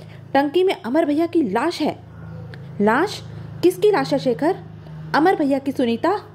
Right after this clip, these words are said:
यह सुनते ही सुनीता मानो पागल हो उठी। "बोल, बता कमीनी, जेठ जी को किसने मारा? बता, वरना मैं तुझे जान से मार डालूंगी।" "आह, सुनीता, छोड़ दो, यह क्या पागलपन है?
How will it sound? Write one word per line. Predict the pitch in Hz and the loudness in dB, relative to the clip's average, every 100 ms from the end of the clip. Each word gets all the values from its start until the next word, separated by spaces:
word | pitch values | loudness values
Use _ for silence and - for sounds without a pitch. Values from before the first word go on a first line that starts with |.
| - _ 240 | -20 _ 2
यह | 294 370 | 2 2
सुनते | 302 262 339 | 0 0 2
ही | 349 370 | 2 2
सुनीता | 277 247 240 311 | 0 -2 0 0
मानो | 226 311 | 2 0
पागल | 277 220 233 233 | 0 0 0 2
हो | 220 | 2
उठी। | 190 - - - - - _ - | 0 -4 -10 -14 -20 -20 _ -2
"बोल, | 196 285 196 170 - _ - | 4 4 2 -4 -16 _ -2
बता | 214 220 - | 0 0 0
कमीनी, | 262 214 214 311 - - 175 | 0 0 0 -2 -6 -14 -2
जेठ | 247 262 | 0 2
जी | 240 277 | 0 0
को | 370 | 0
किसने | 311 254 320 | 0 0 2
मारा? | 269 185 - - - 214 | 2 0 -4 -12 -10 0
बता, | 247 247 - - - 220 | 2 2 -4 -8 -4 0
वरना | 220 269 | 2 2
मैं | 330 | 2
तुझे | 302 233 339 | 2 2 2
जान | - 269 294 | 0 -2 0
से | 302 | 0
मार | 247 208 | 0 0
डालूंगी।" | 202 190 156 - - - - - - | 0 0 -2 -6 -12 -20 -20 -6 0
"आह, | 330 311 - - - - - | 2 0 -6 -20 -20 -20 -8
सुनीता, | - 330 381 370 220 - _ _ - | 2 4 4 2 -2 -8 _ _ -2
छोड़ | 311 370 | 2 2
दो, | 208 - - _ 269 | 2 -2 -8 _ 0
यह | 349 | 0
क्या | 349 320 | 0 -2
पागलपन | 359 320 285 240 196 | 0 0 0 -2 -4
है? | - | -4